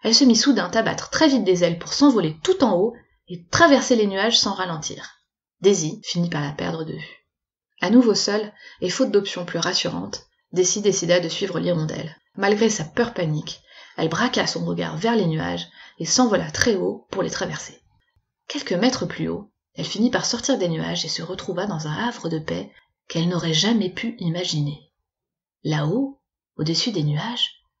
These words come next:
le ciel était à nouveau bleu. Le calme était à nouveau présent,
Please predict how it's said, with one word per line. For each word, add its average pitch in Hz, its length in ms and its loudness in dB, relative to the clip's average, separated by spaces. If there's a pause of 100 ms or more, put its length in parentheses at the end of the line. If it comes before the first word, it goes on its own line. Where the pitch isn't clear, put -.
(380)
le 196 160 4
ciel 165 320 2
était 262 320 2
à 185 60 -2
nouveau 220 280 0
bleu. 202 340 -4 (580)
Le 160 100 -2
calme 214 340 0
était 160 300 -2
à 165 60 -2
nouveau 170 280 0
présent, 160 520 -6